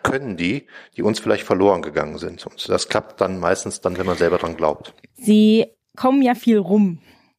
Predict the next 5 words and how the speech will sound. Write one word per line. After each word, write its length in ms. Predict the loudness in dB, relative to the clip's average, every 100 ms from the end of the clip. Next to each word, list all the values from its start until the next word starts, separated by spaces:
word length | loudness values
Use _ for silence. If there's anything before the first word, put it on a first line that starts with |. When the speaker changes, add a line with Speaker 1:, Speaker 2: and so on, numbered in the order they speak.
| -16
Speaker 2:
Was 480 | -14 -12 -4 -2
jetzt 180 | 0 2
diese 400 | 2 4 4 2 0
Reise 560 | -2 0 2 2 2
angeht, 680 | 2 4 4 4 2 0 -14